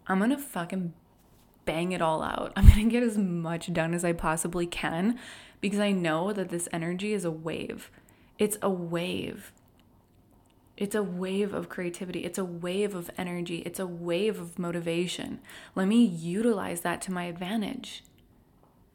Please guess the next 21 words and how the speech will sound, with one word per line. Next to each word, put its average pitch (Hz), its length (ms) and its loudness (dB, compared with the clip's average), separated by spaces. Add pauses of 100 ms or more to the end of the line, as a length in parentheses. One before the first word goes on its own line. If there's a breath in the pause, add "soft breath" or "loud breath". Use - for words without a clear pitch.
(120)
And 208 140 2
then 208 100 2
when 208 120 2
I'm 202 120 0
not 190 280 -2
in 214 80 -2
the 190 80 -2
wave, 170 340 -2
I 208 80 -4
don't 214 140 -2
make 233 180 0
it 233 60 2
mean 233 240 4
anything 196 380 -2
about 185 200 -6
me. 175 160 -6
I 175 40 -6
don't 208 140 -4
make 202 160 -4
it 196 100 -6
mean 190 480 -4